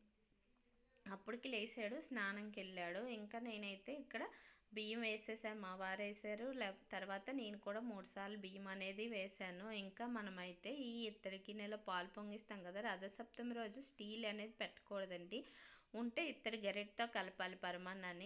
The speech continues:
లేదా చెరుకు ముక్కతో కలపాలి. నా దగ్గర అయితే ఇత్తడి గరిటె లేదు, అందుకోసం అయితే ఇలాగా నేను చెరుకు కర్రతోని పరమాన్నం అనేది కలుపుతున్నాను. ఇంకా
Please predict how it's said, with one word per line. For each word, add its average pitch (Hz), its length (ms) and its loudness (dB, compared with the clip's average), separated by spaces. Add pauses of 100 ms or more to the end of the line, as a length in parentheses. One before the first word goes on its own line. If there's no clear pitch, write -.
(120)
లేదా 208 180 4 (100)
చెరుకు 190 320 -2
ముక్కతో 196 340 -2 (120)
కలపాలి. 175 400 0 (140)
నా 240 40 2 (140)
దగ్గర 202 260 -2
అయితే 208 220 -2
ఇత్తడి 214 340 0
గరిటె 196 380 -2
లేదు, 185 240 2 (120)
అందుకోసం 208 540 -2 (100)
అయితే 175 220 0 (560)
ఇలాగా 208 380 6 (140)
నేను 214 220 0 (140)
చెరుకు 208 320 0
కర్రతోని 208 560 0 (540)
పరమాన్నం 202 540 0
అనేది 185 300 -2 (140)
కలుపుతున్నాను. 180 720 -2 (600)
ఇంకా 214 200 0